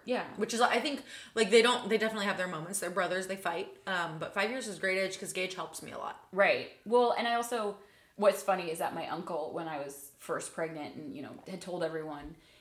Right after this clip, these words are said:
Speaker 1: he was like, Don't do them for, like, don't do them, like, two or three years apart. Do them four years apart. That way, when the one goes into college, one's still in high school.
Speaker 2: Right.
Speaker 1: And then you can pay for, <laughs> you
Speaker 2: Right.
Speaker 1: can do college next, and, like,
Speaker 2: Right.
Speaker 1: you can kind of, uh, like,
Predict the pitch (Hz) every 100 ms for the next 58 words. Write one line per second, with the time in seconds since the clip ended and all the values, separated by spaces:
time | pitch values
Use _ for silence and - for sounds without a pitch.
0 | _ 247 220 190 180 165 - - _ _
1 | _ 170 165 202 214 190 185 202 185 156
2 | 147 - _ _ _ _ _ _ - 196
3 | 180 175 - - - 180 202 196 202 190
4 | 160 - 180 170 170 160 156 - 160 160
5 | 170 185 190 190 190 196 196 190 185 165
6 | 180 180 170 165 - - - 175 196 208
7 | 208 202 202 196 190 190 185 180 185 202
8 | 180 180 170 - 190 196 185 180 214 214
9 | 208 214 226 226 - - - - 190 196
10 | - 254 247 233 233 226 220 214 220 214
11 | - 214 196 185 180 208 208 220 185 -
12 | - - - - - - 208 170 -